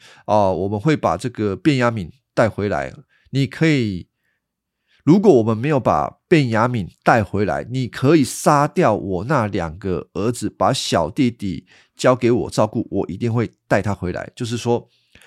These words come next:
吕便愿意承担这个责任啊，把小弟弟带到埃及，再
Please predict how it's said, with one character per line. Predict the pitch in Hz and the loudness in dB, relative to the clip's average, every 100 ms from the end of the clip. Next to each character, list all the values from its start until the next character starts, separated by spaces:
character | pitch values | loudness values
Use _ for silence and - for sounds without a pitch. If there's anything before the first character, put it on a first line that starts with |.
| _ | _
吕 | 107 | -6
便 | 104 143 123 | 0 0 2
愿 | 156 143 | 4 4
意 | 135 | 0
承 | - 101 | -4 -4
担 | 117 | -2
这 | 113 | -4
个 | 110 | -6
责 | - 71 | -6 -4
任 | 107 90 | -2 -4
啊， | - - _ _ _ _ _ _ _ _ _ _ _ | -8 -20 _ _ _ _ _ _ _ _ _ _ _
把 | 101 | -2
小 | 113 87 | -2 -2
弟 | 120 | -2
弟 | 101 90 _ | -2 -6 _
带 | 135 117 | 2 2
到 | 113 | 2
埃 | - 110 | 0 -2
及， | 98 65 - | -2 -8 -4
再 | 135 98 | -2 -2